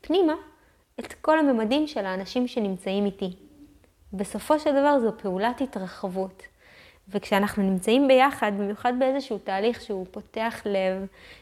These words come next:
שהוא מוריד מגבלות, שהוא משחרר מחסומים, אה, ומגננות,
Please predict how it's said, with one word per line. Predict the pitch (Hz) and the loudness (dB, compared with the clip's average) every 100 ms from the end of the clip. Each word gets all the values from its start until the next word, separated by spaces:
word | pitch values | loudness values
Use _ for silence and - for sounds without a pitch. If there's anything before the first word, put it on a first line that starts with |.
| _ | _
שהוא | - 202 190 190 190 | -6 -2 -2 -2 0
מוריד | 190 190 214 220 | 0 4 4 6
מגבלות, | 233 208 190 180 175 175 175 - | 4 2 0 0 -2 -4 -8 -20
שהוא | - 196 185 190 185 185 185 - - - | -12 -8 -6 -4 -4 -6 -8 -18 -16 -10
משחרר | 202 - - 214 214 220 | -8 -8 -6 0 2 2
מחסומים, | 220 - - 202 208 196 185 180 - - _ _ - _ _ _ - - - - - _ 202 | 0 -2 -4 0 2 0 -2 -8 -16 -20 _ _ -20 _ _ _ -20 -20 -20 -20 -20 _ -4
אה, | 190 185 185 | 0 0 0
ומגננות, | 196 202 185 185 202 220 196 | 2 4 4 2 2 2 0